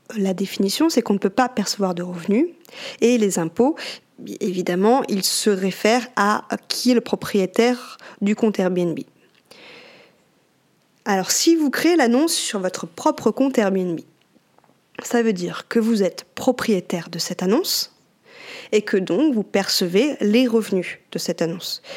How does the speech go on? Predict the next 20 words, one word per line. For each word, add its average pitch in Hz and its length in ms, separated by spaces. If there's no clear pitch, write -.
Donc - 180
si - 160
vous 294 100
n'avez 196 160
pas 247 200
de 185 100
carte - 440
G, 180 280
vous 214 120
ne 220 60
pouvez 196 180
pas 190 120
le 185 60
faire. - 420
Vous 208 240
êtes 208 260
également 240 760
propriétaire 254 800
des 190 100
photos 208 540